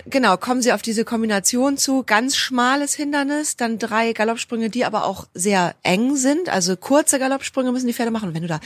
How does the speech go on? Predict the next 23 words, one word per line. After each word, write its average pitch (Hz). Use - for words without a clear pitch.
mit 175
richtig 185
Schmackes -
von 165
oben -
runterkommst 185
und 180
vielleicht, 185
es -
gibt 202
sicherlich 214
das 202
ein 208
oder 202
andere 208
Paar, 185
das 180
da 175
mehr 202
oder 180
weniger 220
Kontrolle 170
hatte, 185